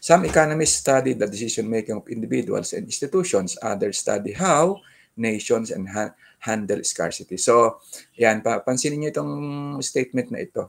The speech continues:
May mga ekonomista na ang pinapag-aralan ay yung individual na tao. Ang isa naman pinapag-aralan ay malaking parte, even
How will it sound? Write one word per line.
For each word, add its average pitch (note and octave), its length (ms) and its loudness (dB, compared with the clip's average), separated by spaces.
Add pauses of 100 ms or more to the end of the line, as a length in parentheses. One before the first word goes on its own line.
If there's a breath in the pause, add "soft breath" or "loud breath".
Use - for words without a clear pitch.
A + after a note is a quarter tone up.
May C3+ 80 2
mga D3+ 240 0
ekonomista C#3+ 720 -2 (320 soft breath)
na A#2 120 -2
ang - 40 -16
pinapag-aralan A2+ 880 -4
ay G#2 160 -4
yung A2 160 -6
individual G2 640 -6
na F#2 80 -12
tao. - 480 -2 (400 soft breath)
Ang G2 160 -10
isa C#3+ 160 -2
naman C3 160 0
pinapag-aralan A2 880 -4 (320)
ay B2 340 -4 (400 soft breath)
malaking G2+ 400 -8
parte, - 640 -4 (100)
even G2+ 460 -4